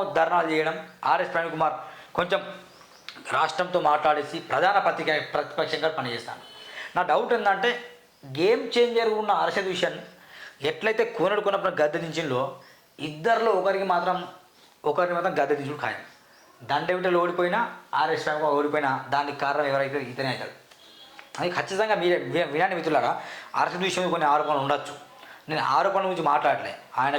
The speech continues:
కబ్జాలు చేసిండు అంటారు కొందరు, ఆయన బాగా సంపాదించి అంటారు, కొన్ని వేల వందల కోట్ల ఆస్తి ఉందంటారు, రోజు రోజు ఆయనకు బాగా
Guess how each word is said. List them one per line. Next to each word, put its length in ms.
కబ్జాలు 360
చేసిండు 280
అంటారు 220
కొందరు, 260
ఆయన 160
బాగా 260
సంపాదించి 400
అంటారు, 240
కొన్ని 220
వేల 200
వందల 300
కోట్ల 220
ఆస్తి 180
ఉందంటారు, 320
రోజు 260
రోజు 160
ఆయనకు 240
బాగా 140